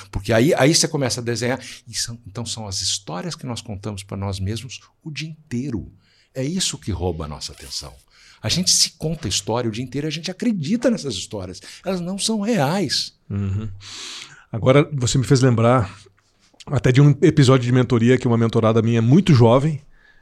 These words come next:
Speaker 2: é... me confidenciou que o que mais incomodava ela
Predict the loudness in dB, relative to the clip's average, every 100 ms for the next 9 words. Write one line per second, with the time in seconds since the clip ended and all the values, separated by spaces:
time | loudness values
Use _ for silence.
0 | _ 0 4 6 8 8 8 6 4 2
1 | 2 0 -4 -8 _ _ _ _ _ _
2 | _ _ _ -2 2 6 6 4 4 4
3 | 6 6 6 4 2 4 6 6 6 6
4 | 6 6 6 6 4 6 4 4 0